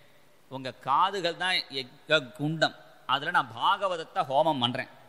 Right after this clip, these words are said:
அப்ப என்ன ஆகும்னா, அக்னியில ஹோமம்னா அக்னி எரியிற மாதிரி இதுல ஞானாக்னி ஜொலிக்கணும்.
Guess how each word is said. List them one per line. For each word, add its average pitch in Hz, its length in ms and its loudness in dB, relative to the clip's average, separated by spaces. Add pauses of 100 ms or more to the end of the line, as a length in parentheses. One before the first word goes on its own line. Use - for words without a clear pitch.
(1200)
அப்ப 135 180 -4
என்ன 185 360 2
ஆகும்னா, 165 360 -8 (380)
அக்னியில 175 460 -6
ஹோமம்னா 185 420 0
அக்னி 190 160 -6
எரியிற 180 360 0
மாதிரி 180 360 -2
இதுல 151 60 0
ஞானாக்னி 175 880 2
ஜொலிக்கணும். 165 420 -4